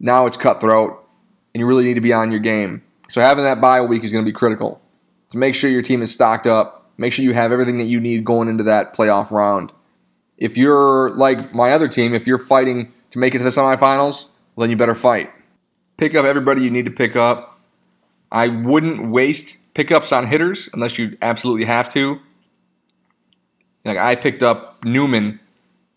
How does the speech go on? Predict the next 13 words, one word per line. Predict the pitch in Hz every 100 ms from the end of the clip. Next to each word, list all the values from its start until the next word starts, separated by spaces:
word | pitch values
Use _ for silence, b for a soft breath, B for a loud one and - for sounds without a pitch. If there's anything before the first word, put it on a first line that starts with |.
| - 107
to | 110 101 117
replace | 110 131 123 - - - - _ _ _ _ _ _ _ -
an | 123
injured | 131 120 104
shortstop | - 117 - 107 104
that |
I | 104
had. | 104 104
I | 104
forgot | 107 107 104
who | 104
it |
was. | 104 101 101 -